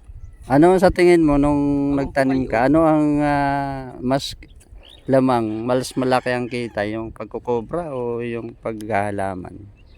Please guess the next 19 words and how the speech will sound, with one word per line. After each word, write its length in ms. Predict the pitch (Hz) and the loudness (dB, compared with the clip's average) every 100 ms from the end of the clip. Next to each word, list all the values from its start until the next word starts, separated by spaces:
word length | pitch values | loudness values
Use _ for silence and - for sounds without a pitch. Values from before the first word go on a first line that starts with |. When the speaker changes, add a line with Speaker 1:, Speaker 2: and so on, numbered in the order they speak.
| - - - - - - - - - - - | -20 -20 -20 -20 -20 -20 -20 -20 -20 -20 -20
Speaker 2:
Depende 480 | 131 - 147 135 139 | -20 -16 -16 -14 -16
rin. 160 | 190 220 - | -16 -20 -20
Kasi 160 | 139 160 - _ _ - - - - - - - - | -20 -20 -20 _ _ -20 -20 -20 -20 -20 -20 -20 -20
kuprahin 460 | - - 143 151 | -18 -10 -8 -8
kasi 160 | 143 147 | -14 -14
namin 160 | 135 139 | -14 -14
doon, 160 | 185 | -16
hindi 140 | 185 156 | -14 -12
naman 180 | 147 147 | -12 -12
talagang 640 | 147 143 147 147 147 147 - - - - - - | -12 -12 -12 -12 -12 -14 -20 -20 -20 -20 -20 -18
Speaker 1:
Hindi 240 | - 123 127 | -8 -4 -2
sa 140 | 139 | 0
inyo? 320 | 127 139 147 | 0 0 0
Speaker 2:
araw-araw 160 | 143 143 | -2 -10
ginagawa. 440 | 143 135 139 147 175 - _ _ _ - | -16 -18 -18 -20 -20 -20 _ _ _ -6
Speaker 1:
Hindi 160 | 123 | -4
sa 120 | 120 131 | -2 0
inyo? 260 | 123 139 | 2 0
Speaker 2:
Sa, 200 | 135 - | -2 -8